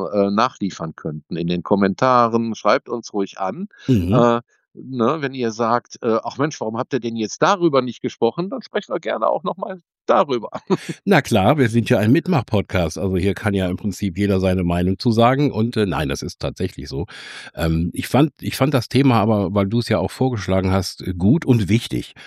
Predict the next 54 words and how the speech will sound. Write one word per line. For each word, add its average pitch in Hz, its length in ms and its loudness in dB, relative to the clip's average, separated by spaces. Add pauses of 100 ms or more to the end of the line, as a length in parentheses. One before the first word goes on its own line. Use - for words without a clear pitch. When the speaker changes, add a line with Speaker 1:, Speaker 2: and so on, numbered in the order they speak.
(240)
Speaker 2:
ähm, 87 380 -2
weil 95 320 2
ich - 100 -10
finde, 123 280 2
man 110 280 4
sollte 107 240 2
dann 101 180 0
auch 82 140 -4
nicht 104 180 -2
immer 98 200 0
so 87 160 2
blauäugig 95 680 2
an 92 140 -4
solche 90 440 2
Sachen 95 340 2
rangehen 98 420 2
und 82 100 -4
sagen, 82 220 0
„Boah, 78 180 0
ja, 73 160 0
ich - 140 -6
muss 90 180 -2
jetzt 80 180 -6
jeden 101 260 0
Film 92 280 2
haben, 82 220 2
um 78 160 -2
des - 120 -2
Films 107 360 0
willen“ 90 260 4
oder 73 220 -2
dies, 87 260 -2
das. 87 280 2 (580)
Ähm, 95 220 4
von 104 180 2
daher 107 240 6
finde 139 180 0
ich - 80 -4
das 113 180 0
sehr, 107 420 4
sehr 95 260 4
gut 117 320 0
und 87 260 -4
wie 95 120 -2
gesagt, 95 340 -4
wichtig, - 320 -4
dass 98 180 -2
wir 92 80 0
da 95 160 2
mal 90 180 2
drüber 87 280 -2
sprechen, 139 460 -2 (500)
gesprochen 92 560 -4
haben 107 440 4